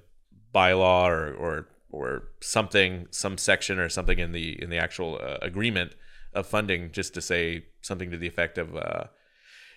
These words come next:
"If in the future we find that you're completely full of it,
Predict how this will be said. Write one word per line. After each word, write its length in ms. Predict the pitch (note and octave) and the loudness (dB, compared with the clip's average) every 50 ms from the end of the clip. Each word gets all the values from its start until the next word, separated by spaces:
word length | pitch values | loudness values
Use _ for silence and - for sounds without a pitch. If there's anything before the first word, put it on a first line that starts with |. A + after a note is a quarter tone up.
| _ _ _ | _ _ _
"If 160 | - F3+ F#3 F3 | 4 6 6 4
in 80 | D#3 | 2
the 80 | C#3+ - | 2 2
future 380 | - D#3+ E3+ - - - B2 | 2 4 2 4 6 6 4
we 120 | A2+ A2 G#2+ | 6 4 4
find 400 | F#2+ - A2+ G#2+ G#2 G#2 G#2 G2 G2+ | 2 2 4 4 6 4 4 4 6
that 220 | G2 F#2+ F#2 D#2+ | 6 6 6 4
you're 540 | G2 G2 G2 G2 F#2+ F#2 F#2 F#2 F2+ F2+ E2+ - _ _ _ | 2 0 0 2 2 2 2 2 0 -2 -6 -10 _ _ _
completely 480 | - - - D#2 G#2 A#2 G#2+ F#2 F#2+ F2 | -6 -6 -4 -2 0 0 0 0 -2 -4
full 260 | - - C#3 - A#2 | 0 2 4 4 4
of 100 | F#2 - | 4 2
it, 280 | F2+ F2+ F2+ - - | 0 -2 -4 -4 -8